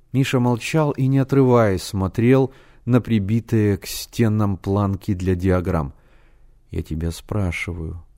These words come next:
совсем тихо сказала Александра Сергеевна, «что ты написал на уроке?»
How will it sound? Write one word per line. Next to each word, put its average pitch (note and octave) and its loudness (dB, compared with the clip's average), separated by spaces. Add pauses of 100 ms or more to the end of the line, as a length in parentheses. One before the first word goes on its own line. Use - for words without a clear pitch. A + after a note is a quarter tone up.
(240)
совсем F2+ -6
тихо F#2 -8
сказала F#2 -4
Александра F2+ -4
Сергеевна, F2+ -6 (400)
«что - -4
ты D#3 -4
написал A2+ -4 (360)
на F#2 -2
уроке?» F2 -4